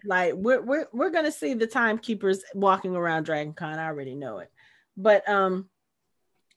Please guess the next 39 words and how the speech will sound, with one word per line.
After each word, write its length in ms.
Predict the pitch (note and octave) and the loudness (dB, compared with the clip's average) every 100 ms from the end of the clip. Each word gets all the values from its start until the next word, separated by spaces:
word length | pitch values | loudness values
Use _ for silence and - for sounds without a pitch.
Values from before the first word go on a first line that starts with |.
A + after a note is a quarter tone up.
| _ - | _ -6
so 500 | - B3 G#3+ G#3 - A#3 | 4 8 8 6 4 6
going 260 | B3 B3 | 8 8
back 180 | A3 A#3 | 6 2
<laughs> 20 | |
to 100 | - | 2
Mobius 800 | B3 A#3+ B3+ A3 A3+ G#3+ G#3 A3+ - | 4 6 6 6 4 6 4 4 0
and, 360 | G3 F#3+ F#3+ F3 | 0 0 -2 -4
and 260 | F#3+ F3+ F3+ | -2 0 2
Loki, 440 | G#3+ B3+ G#3 F3+ - - - - - | 2 2 -2 -4 -4 -20 -20 -20 -20
so 600 | - - B3 A#3 A3+ G#3+ - _ _ _ _ _ _ - | -8 2 4 6 6 4 -2 _ _ _ _ _ _ -2
they're 260 | G3 B3 | 6 6
gonna 180 | B3+ D4+ | 6 2
look 220 | D#4 F4+ F4 | 0 -2 -2
through 140 | E4+ | -4
some 240 | E4+ D#4+ | -2 -2
files. 600 | - G3 F#3+ F#3 F#3 F#3 - _ _ _ - | 2 4 6 6 4 0 -8 _ _ _ 2
As 180 | F#3+ F#3 | 2 4
Mobius 360 | G3+ G3 G#3 | 2 2 0
says, 400 | G#3+ G#3 F#3+ F#3+ F#3+ - | 0 4 6 6 2 0
"I 80 | A3+ | 2
need 240 | C4 B3 | 2 0
you 60 | C#4 | 0
to 60 | |
look 260 | B3+ B3 C4 | 2 0 0
through 160 | C4+ | 0
it 60 | A#3+ | 0
with 200 | B3 - | 0 0
your 100 | B3 | 0
Loki 300 | A#3+ A#3+ C#4+ | 2 0 -2
perspective 800 | A#3 A3 - F#3 F#3 F3+ F#3 F#3 - | -4 -4 0 -2 0 -2 -4 -4 -4
and 460 | G3+ G3 F#3+ F#3 - _ _ - | 0 2 2 0 -6 _ _ -2
try 280 | C4+ A#3 | 4 6
to 80 | A#3 | 4
see 340 | A#3 B3 A3+ G3 | -2 -4 -2 0
what 520 | F#3 F3+ F#3+ G3+ G3 | -2 0 4 4 4
we 140 | G3 | -4
can 180 | F#3+ F#3 | -4 -4
find 400 | - F#3 F3 E3+ | -2 -2 -2 -2
out." 260 | E3+ D#3 | -2 -2